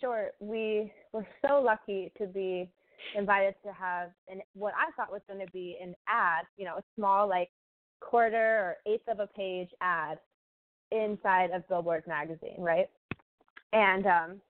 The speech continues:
before it comes out, there's really no way to, like, see the template or whatever. So, you know, we hear we're gonna be in the magazine, great, time passes.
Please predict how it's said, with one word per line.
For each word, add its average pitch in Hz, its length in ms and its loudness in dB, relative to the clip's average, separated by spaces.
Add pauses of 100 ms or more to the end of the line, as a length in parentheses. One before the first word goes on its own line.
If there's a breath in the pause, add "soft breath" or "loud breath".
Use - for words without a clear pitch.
(480)
before 277 320 -2
it 214 100 -4
comes 202 260 -6
out, 185 360 0
there's 196 260 -8
really 208 240 -4
no 190 200 -8
way 180 320 -4
to, 190 100 -10
like, 170 240 -6 (540)
see 202 80 0
the 185 140 -4
template 262 640 0
or 202 120 4
whatever. 180 420 0
So, 190 80 -8
you 190 140 -4
know, 175 180 0
we 180 140 -2
hear 226 180 0
we're 226 100 0
gonna 202 180 -2
be 180 100 0
in 175 60 -2
the 180 60 -6
magazine, 247 600 0
great, 220 420 0
time 196 220 -4
passes. 196 520 2